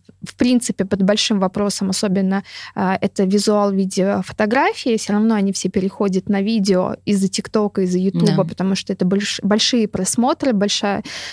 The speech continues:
Speaker 1: вовлеченность. Так как не будет, но, а, у TikTok зашел глубоко в фэшн, и это говорит о многом. То есть все
Speaker 2: Да.
Speaker 1: равно мы все ориентируемся, как вы правильно сказали, на фэшн-индустрию, и как бы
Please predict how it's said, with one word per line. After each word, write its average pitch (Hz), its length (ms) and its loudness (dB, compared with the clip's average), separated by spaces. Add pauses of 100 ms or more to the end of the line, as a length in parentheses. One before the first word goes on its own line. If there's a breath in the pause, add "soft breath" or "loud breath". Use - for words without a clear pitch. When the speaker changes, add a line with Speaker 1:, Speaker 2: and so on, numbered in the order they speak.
Speaker 1:
вовлеченность. 226 960 0 (480 loud breath)
Так 202 160 2
как - 200 -8
не 277 80 6
будет, 254 400 2
но, 233 340 4 (240 soft breath)
а, 202 320 2
у 208 140 2
TikTok 269 520 0
зашел 254 480 2
глубоко 226 440 0
в - 60 -8
фэшн, 226 540 0 (220)
и 214 460 2
это 233 380 2
говорит 220 420 0
о 226 40 4
многом. 214 520 2
То 196 80 -4
есть - 160 -6
все 175 100 0
Speaker 2:
Да. 165 60 4
Speaker 1:
равно 254 220 4
мы 226 240 4
все 262 200 0
ориентируемся, 214 680 0
как - 160 -20
вы 196 80 -4
правильно 196 340 -2
сказали, 196 440 -2
на 196 120 0
фэшн-индустрию, 208 1120 -2 (540 loud breath)
и 240 500 2
как 214 200 -2
бы 220 400 2